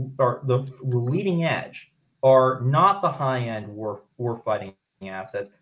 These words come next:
They are the maritime militia, which are armed fishing boats, uh, either, you know, some, some of them are actual, you know, fishers, and others are professional militiamen in boats that are meant,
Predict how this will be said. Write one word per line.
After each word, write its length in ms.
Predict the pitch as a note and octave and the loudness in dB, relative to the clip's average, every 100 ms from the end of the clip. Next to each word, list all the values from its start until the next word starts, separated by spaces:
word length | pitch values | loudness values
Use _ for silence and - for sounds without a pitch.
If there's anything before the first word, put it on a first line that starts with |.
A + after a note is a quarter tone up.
| _ | _
They 160 | B2+ B2 | 2 2
are 320 | A#2 B2 - B2 | 2 0 -6 -10
the 60 | |
maritime 340 | A2 C3+ C#3+ E3+ | -6 -4 -4 -4
militia, 360 | A#2 G2+ C3 | -6 -8 -10
which 140 | A#2+ G#2+ | -6 -6
are 180 | G2 | -4
armed 280 | A2 A#2+ B2 | -4 -4 -6
fishing 280 | A#2+ A#2 A2+ | -8 -8 -6
boats, 420 | A2 A2 - - _ _ _ G#2+ | -6 -6 -10 -20 _ _ _ -6
uh, 200 | G2+ - | -6 -4
either, 280 | G#2+ G#2 G#2+ - _ _ | -4 -4 -8 -16 _ _
you 100 | A2+ | -12
know, 40 | G2+ | -2
some, 240 | C3 C3 | -2 -2
some 180 | - C3 | -2 -2
of 60 | D3+ | 0
them 140 | E3 | 2
are 120 | D#3+ D3 | 2 0
actual, 460 | D#3+ - E3+ - _ - | -4 -4 -8 -8 _ -8
you 120 | C#3 | -6
know, 140 | B2+ - | -6 -6
fishers, 580 | D#3+ - F#3+ A#3 - - _ _ _ _ | -6 -2 -4 -4 -12 -20 _ _ _ _
and 240 | C3+ C3+ C3+ | 0 2 4
others 320 | C#3 E3 D3 | 2 0 0
are 220 | C3 B2+ | 0 0
professional 640 | C#3+ C3+ - C#3 - D#3 C#3+ | -2 -2 0 0 -2 -4 -2
militiamen 720 | C3 C3 C3+ C3+ C3 C3 - _ | -2 -2 -2 -2 -2 -6 -12 _
in 200 | B2+ B2 | -4 0
boats 280 | B2+ B2+ C3+ | 2 0 0
that 120 | B2 | -2
are 100 | A#2+ | -2
meant, 200 | A#2+ A#2 | -4 -8